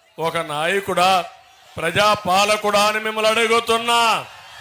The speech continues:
మీరు ఒకే ఒక విషయం గుర్తుపెట్టుకోవాలి.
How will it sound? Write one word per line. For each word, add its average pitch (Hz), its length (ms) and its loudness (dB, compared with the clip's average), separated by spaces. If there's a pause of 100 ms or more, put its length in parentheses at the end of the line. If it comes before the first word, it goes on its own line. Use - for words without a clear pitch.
(2000)
మీరు 233 280 2
ఒకే 240 200 2 (200)
ఒక 254 100 -6 (120)
విషయం 262 360 -2
గుర్తుపెట్టుకోవాలి. 254 1000 2